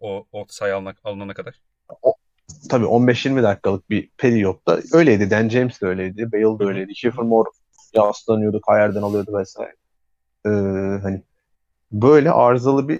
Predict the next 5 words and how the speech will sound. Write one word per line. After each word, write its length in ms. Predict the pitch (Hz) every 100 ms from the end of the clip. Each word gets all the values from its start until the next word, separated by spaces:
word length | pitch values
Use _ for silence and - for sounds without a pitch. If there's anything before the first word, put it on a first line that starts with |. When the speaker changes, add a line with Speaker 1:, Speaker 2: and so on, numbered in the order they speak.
| -
Speaker 2:
stoper 440 | - - 113 143 147
yapısı 360 | 117 - - 95
var 120 | 92 _
Christensen'in. 720 | 95 90 - 95 92 92 98 _
Ağır, 520 | 123 110 98 104 -